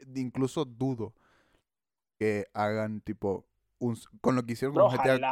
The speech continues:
Speaker 1: con,
Speaker 2: ¿no?
Speaker 1: no, claro, pero digo, dudo en el sentido de que sea, dudo que sea solo un personaje, lo que quiero decir. O sea,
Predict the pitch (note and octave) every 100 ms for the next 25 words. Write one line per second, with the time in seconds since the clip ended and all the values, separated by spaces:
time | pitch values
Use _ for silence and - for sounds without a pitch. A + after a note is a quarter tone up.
0 | F3+ D3+ C#3 D3+ G3 F#3 F3+ B2+ B2+ B2+
1 | C#3 A2 C3 D3+ E3 E3+ D3+ A#2 G#2 A#2+
2 | C3+ B2 G#2+ - A2 G#2 - B2+ D3+ C3
3 | - A#2 - A#2+ A#2+ A2+ G#2 - F#2+ -
4 | F#2 G2 - F#2 - G#2+ - _ _ _
5 | _ A#2